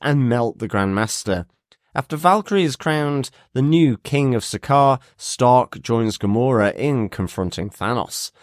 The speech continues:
Having been convinced by Iron Man to forge her own path rather than live in her father's shadow, Gamora kills him with Topaz's staff.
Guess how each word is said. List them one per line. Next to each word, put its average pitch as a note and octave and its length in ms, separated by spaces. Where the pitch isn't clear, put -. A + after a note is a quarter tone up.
Having D3+ 240
been D3+ 160
convinced D3 480
by C#3+ 160
Iron C3 340
Man B2+ 220
to A2+ 140
forge C3+ 380
her A2+ 160
own D3 220
path F#2+ 420
rather A#2 340
than G2+ 260
live C#3 260
in G2 140
her G2 140
father's F#2+ 480
shadow, B2 500
Gamora A#2 520
kills C3 380
him B2 220
with C#3 400
Topaz's G#2+ 640
staff. - 560